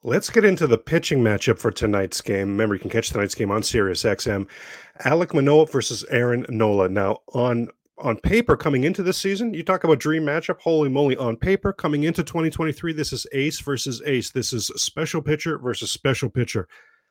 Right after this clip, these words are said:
Last season, Alek Manoah finished third in an A L Cy Young voting. Aaron Nola finished fourth in N L Cy Young voting. Like, they're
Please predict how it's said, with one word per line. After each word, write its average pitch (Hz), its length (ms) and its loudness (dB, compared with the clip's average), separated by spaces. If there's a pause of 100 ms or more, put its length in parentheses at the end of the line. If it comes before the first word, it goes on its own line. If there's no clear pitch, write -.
Last 139 280 -2
season, 156 320 -2
Alek 135 260 0
Manoah 135 280 0
finished - 340 -6
third 143 320 6
in 113 180 -4
an 113 140 -2
A 127 160 2
L 117 100 0
Cy 123 200 0
Young 117 220 0
voting. 101 360 -2 (100)
Aaron 151 220 0
Nola 151 160 0
finished - 300 -4
fourth 139 320 2
in 127 180 -6
N 139 160 2
L 117 60 4
Cy 113 240 -4
Young 104 120 -2
voting. 101 260 -2
Like, 104 140 -4
they're 127 180 -2